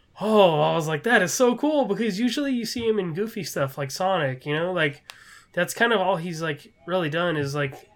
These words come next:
some of the lighter stuff, as far as I know. But then w-, whenever I saw that he was in Westworld, I was like, I thought it was really good because I didn't, like, recognize him at, at first.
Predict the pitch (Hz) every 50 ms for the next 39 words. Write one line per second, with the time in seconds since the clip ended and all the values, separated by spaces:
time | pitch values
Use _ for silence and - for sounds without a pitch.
0 | _ _ _ _ _ _ - - - 180 175 160 151 139 135 139 151 175 185 -
1 | - 214 226 247 254 - - - _ _ _ _ _ _ _ _ - 151 - -
2 | 180 175 165 165 180 185 202 208 226 233 226 - - - - - - - - -
3 | 185 - 185 196 196 190 185 190 - - - - _ - 196 185 196 185 202 190
4 | - - - 208 190 185 170 156 151 156 156 160 - - - - 180 180 175 165
5 | 151 156 147 139 151 220 277 240 - 220 202 190 185 190 190 214 220 202 208 196
6 | 175 - - 170 - - 247 240 202 175 160 165 180 185 175 170 202 254 254 190
7 | 185 - 190 180 156 139 135 - - - - - - - _ _ - _ _ _
8 | _ _ _ 175 185 220 254 247 190 165 - - - 185 - _ _ - 175 160
9 | 156 143 - 160 170 180 180 - 170 151 143 135 123 139 135 - 123 123 120 -
10 | - 170 185 165 151 147 147 160 165 151 156 143 - 120 113 131 - - - -
11 | -